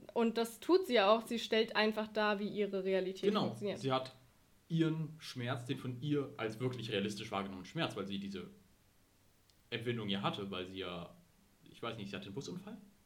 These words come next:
Speaker 2: oder
Speaker 1: Ja.
Speaker 2: so. Sie,
Speaker 1: Mhm.
Speaker 2: sie war ja ein körperliches Wrack. Ähm, sie hat ja einfach das dargestellt und das war ja was Reelles. Es war ja ein Schmerz, den sie wirklich empfunden hat und deshalb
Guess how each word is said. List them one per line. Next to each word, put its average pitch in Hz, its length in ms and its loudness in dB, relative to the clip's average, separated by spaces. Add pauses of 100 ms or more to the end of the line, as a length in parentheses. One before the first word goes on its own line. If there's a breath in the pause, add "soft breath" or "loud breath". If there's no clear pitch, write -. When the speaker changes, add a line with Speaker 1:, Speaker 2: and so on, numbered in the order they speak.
(100)
Speaker 2:
oder - 120 -2
Speaker 1:
Ja. - 60 -2
Speaker 2:
so. 165 160 -6 (180 loud breath)
Sie, 226 100 0
Speaker 1:
Mhm. 120 160 -6
Speaker 2:
sie 117 140 -10
war 127 140 2
ja 120 180 -2
ein 120 120 -12
körperliches 117 420 -8
Wrack. 131 200 -4 (160)
Ähm, 98 400 -2 (260 loud breath)
sie 131 100 -6
hat 123 80 -2
ja 139 80 -2
einfach 123 160 -4
das 107 140 -8
dargestellt 127 540 -4
und 110 100 -6
das 98 200 -6
war 110 140 0
ja 101 280 -2
was - 240 -10
Reelles. 123 480 -4
Es - 160 -16
war 98 140 -2
ja 101 260 -4
ein 98 80 -12
Schmerz, 107 220 -8
den 101 80 -8
sie 101 140 -8
wirklich 107 200 -4
empfunden 160 440 -4
hat 95 120 -10
und 98 80 -10
deshalb 101 340 -6